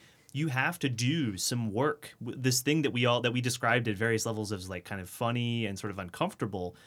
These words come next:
of having to supply yourself and do work on the, at the beginning or, or throughout the, throughout the gameplay, of, like, who am I? Why am I making this decision?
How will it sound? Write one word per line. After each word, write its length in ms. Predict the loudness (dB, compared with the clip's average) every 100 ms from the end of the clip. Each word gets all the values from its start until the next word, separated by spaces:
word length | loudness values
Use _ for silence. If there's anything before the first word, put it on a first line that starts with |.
| -12
of 60 | 0
having 200 | 0 2
to 60 | 0
supply 600 | -2 -6 -4 0 2 2
yourself 880 | 0 -4 -4 0 0 0 -6 -14 -20 _ _ -8
and 160 | -6
do 240 | -2 0 0
work 460 | 0 0 -2 -6 -2
on 240 | 0 0
the, 120 | -2
at 80 | -6
the 80 | -6
beginning 540 | -6 0 2 2 0
or, 120 | -4 -6
or 100 | -8
throughout 460 | -6 -2 -2 0
the, 300 | -2 -2 -2 -6
throughout 240 | -4 -4 -2
the 80 | -2
gameplay, 640 | -2 -2 -2 -4 -4 -6 -10 -20 _ _ -6
of, 60 |
like, 180 | -4 -6
who 300 | -8 -2 0
am 240 | 2 2 2
I? 480 | 2 2 0 0 -4
Why 240 | -4 -4 -2
am 120 | 0
I 80 | 0
making 300 | -2 -2 -6
this 140 | -6
decision? 720 | -8 -4 -2 -2 -4 -6 -8